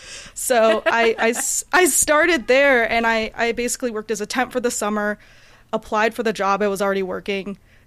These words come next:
Speaker 1: got that job, and then my entire senior year of college, I was also working full-time at Cartoon Network as an assistant in the current series department, like, being in the mix of it. That was hard. I don't <laughs> recommend it.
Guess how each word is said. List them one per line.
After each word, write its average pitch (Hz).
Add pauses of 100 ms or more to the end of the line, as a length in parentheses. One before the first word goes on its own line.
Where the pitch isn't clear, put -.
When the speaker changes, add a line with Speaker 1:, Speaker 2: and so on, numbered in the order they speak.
(120)
Speaker 1:
got 233
that 196
job, 190
and 214
then 208
my 208
entire 277
senior 240
year 208
of 202
college, 190
I 202
was 202
also 208
working 208
full-time 190
at -
Cartoon 202
Network 185
as 180
an 202
assistant 190
in 202
the 196
current 196
series 175
department, - (800)
like, - (540)
being 196 (160)
in 214
the 202
mix 196
of -
it. 185
That 262
was 359
hard. 302
I 226
don't 247
<laughs> 349
recommend 285
it. 294